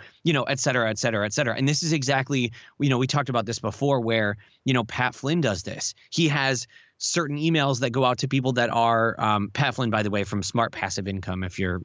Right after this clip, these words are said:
in the online marketing world, it's a really interesting thing to check out. Um, I learned a lot from him in the early days. But, like, he's got some emails that go to, like, super beginners, some emails that go to, like, middle of the road people, some people that go to, some emails that go to advanced marketers.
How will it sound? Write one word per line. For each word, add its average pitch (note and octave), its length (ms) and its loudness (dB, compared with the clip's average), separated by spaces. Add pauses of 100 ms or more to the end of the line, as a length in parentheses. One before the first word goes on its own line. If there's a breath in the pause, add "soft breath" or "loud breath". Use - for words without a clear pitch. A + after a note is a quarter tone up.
in G#2+ 160 2
the G#2 80 2
online G2 480 2
marketing A#2 400 2
world, G2+ 180 2
it's F#2 120 -4
a - 20 2
really G2 160 2
interesting G2 400 0
thing F#2 180 0
to F2+ 200 0 (320 loud breath)
check G2+ 200 0
out. F#2 260 0
Um, F2 240 -2
I A#2 120 0
learned A2+ 180 2
a G2+ 60 2
lot G2+ 180 0
from G#2 100 -6
him G2 320 -2
in A#2 120 0
the G2+ 80 0
early A2 180 2
days. F#2+ 200 0 (260 loud breath)
But, D3+ 80 2
like, C#3+ 160 2
he's F#3 160 2
got C#3+ 240 0 (260)
some F3+ 260 0
emails D#3+ 360 2
that C3 100 0
go C3+ 140 2
to, C3+ 120 0
like, A#2 240 0
super D3+ 300 0
beginners, B2+ 520 0 (260 loud breath)
some F#3+ 160 2
emails E3 340 4
that D3 100 2
go C#3 120 4
to, C#3 60 4
like, B2+ 240 2
middle C#3+ 260 4
of B2+ 40 2
the C3 80 4
road C3+ 140 4
people, A2+ 220 -2
some D3+ 180 0
people D3 200 0
that C3 100 0
go C3+ 100 2
to, C3+ 200 0 (100)
some D3+ 160 0
emails C#3+ 280 2
that B2+ 80 0
go A#2+ 120 2
to A#2+ 160 0
advanced B2 640 0
marketers. A#2 520 0